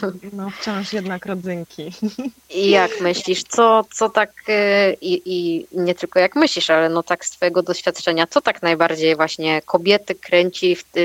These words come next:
Speaker 1: w spinningu, że mimo tego, że jest to taki, taki męski sport, to, to jednak wchodzą w to i to tak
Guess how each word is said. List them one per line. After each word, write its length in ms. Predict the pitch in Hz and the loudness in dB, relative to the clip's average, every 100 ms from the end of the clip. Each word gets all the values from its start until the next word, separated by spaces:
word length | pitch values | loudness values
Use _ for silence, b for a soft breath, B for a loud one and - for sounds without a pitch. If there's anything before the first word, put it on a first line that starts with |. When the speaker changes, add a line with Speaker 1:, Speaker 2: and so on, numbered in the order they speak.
| 170 | 0
Speaker 1:
w 60 | |
spinningu, 680 | - - 175 180 175 151 156 | -6 -4 0 2 2 0 -2
że 260 | 147 151 151 B B B B - | 2 2 2 B B B B 0
mimo 220 | 196 196 | 2 2
tego, 300 | 190 185 185 | 2 0 2
że 100 | 175 | 4
jest 160 | 180 180 | 2 2
to 80 | 180 | -4
taki, 460 | 180 - 175 165 | -4 0 2 2
taki 280 | 170 170 180 | 0 -4 -2
męski 480 | 180 202 202 - 180 | 0 0 0 -8 -14
sport, 480 | - - 190 190 - | -6 2 2 2 -6
to, 280 | 175 170 165 - | 0 0 0 0
to 100 | 175 | 2
jednak 360 | 175 170 170 | 2 0 -6
wchodzą 380 | - 190 185 185 | -2 0 2 0
w 80 | - | 0
to 200 | - 170 | -2 0
i 100 | 165 | 0
to 120 | 170 | -4
tak 180 | - | -2